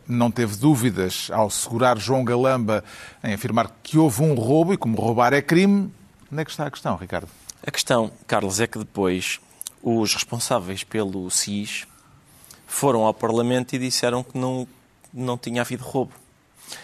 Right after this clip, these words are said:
Speaker 2: E, portanto, essa é a questão, que é, é um debate, eh, que eu, que eu creio que tem potencial para ser infinito, que é, havia crime?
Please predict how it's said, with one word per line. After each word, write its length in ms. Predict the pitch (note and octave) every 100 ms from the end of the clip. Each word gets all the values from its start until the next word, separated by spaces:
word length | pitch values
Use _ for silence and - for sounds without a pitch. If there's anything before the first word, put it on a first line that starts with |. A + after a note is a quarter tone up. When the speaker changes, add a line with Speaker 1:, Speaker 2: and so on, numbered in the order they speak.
| -
Speaker 2:
E, 80 | D#3
portanto, 220 | - C3+
essa 200 | D3+ -
é 40 | D3+
a 40 |
questão, 420 | - - G2 F2 -
que 160 | -
é, 160 | A#2+ A2+
é 60 | C3+
um 100 | C#3
debate, 580 | F#2+ C#3 D3 - C3 -
eh, 360 | B2+ B2+ B2 B2 -
que 120 | C#3+
eu, 100 | C3+ - -
que 120 | -
eu 80 | C3
creio 260 | - B2+ C3+
que 120 | -
tem 340 | - C3+ C3+ - _
potencial 380 | - B2+ - C3+
para 120 | B2
ser 200 | - B2
infinito, 600 | A2+ - G2 F2 - -
que 260 | - G#2 F2
é, 60 | - - - - -
havia 240 | A2 A#2 C3+
crime? 460 | - B2 C#3+ F#2+